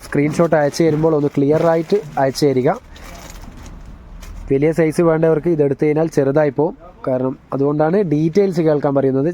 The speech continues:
ചിലവരൊന്നും ഡീറ്റെയിൽസ് കേൾക്കാതെ, ഏ, ഡയറക്റ്റ് പർച്ചേസ് ചെയ്യുകയാണ്. അങ്ങനെ ഉണ്ടാവരുത്, കാരണം നിങ്ങൾക്ക് എടുത്തിട്ട് ബുദ്ധിമുട്ടായി പോകും. റിട്ടേൺ ഓപ്ഷൻ ഇല്ലാത്തതാണ്. കാരണം ഡാമേജും കാര്യങ്ങളൊക്കെ ചെക്ക് ചെയ്തതിന്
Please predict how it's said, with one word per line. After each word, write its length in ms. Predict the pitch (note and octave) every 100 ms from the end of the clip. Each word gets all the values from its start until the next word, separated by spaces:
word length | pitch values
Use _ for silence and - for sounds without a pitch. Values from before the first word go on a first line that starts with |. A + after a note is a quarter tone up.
| D3+
ചിലവരൊന്നും 440 | C3+ C#3+ D3 D#3 C3+
ഡീറ്റെയിൽസ് 420 | C3+ D3+ D3+ D3
കേൾക്കാതെ, 400 | C#3 C3 C#3 D3+ E3+ - - - - - - -
ഏ, 20 | B2+ B2 B2+
ഡയറക്റ്റ് 420 | C3+ D#3 - G3+ -
പർച്ചേസ് 340 | C#3+ C3 D3+ C#3+
ചെയ്യുകയാണ്. 400 | C#3+ C3+ C3 C3+ G#3 - - - -
അങ്ങനെ 220 | C3+ B2+ C#3 C#3+
ഉണ്ടാവരുത്, 500 | C3+ D#3+ D#3+ C3+ D#3 G#3+ -
കാരണം 220 | C3 C3+
നിങ്ങൾക്ക് 320 | C3+ C#3+ C#3 F3+ -
എടുത്തിട്ട് 300 | C3+ C3 C#3+ C3+
ബുദ്ധിമുട്ടായി 460 | C3 D3+ C#3 C3 C3
പോകും. 140 | D3+ C#3
റിട്ടേൺ 260 | A#2 C3+ C3+
ഓപ്ഷൻ 200 | B2+ C#3 C3
ഇല്ലാത്തതാണ്. 520 | C3 D3 C3 B2+ D#3 F#3 - - - -
കാരണം 280 | C3+ B2+ C3 B2+
ഡാമേജും 440 | C3 C3+ C3+ D3 C#3+
കാര്യങ്ങളൊക്കെ 500 | C3+ C#3 C#3+ - F#3 -
ചെക്ക് 200 | C3+ D3+
ചെയ്തതിന് 280 | D3 D3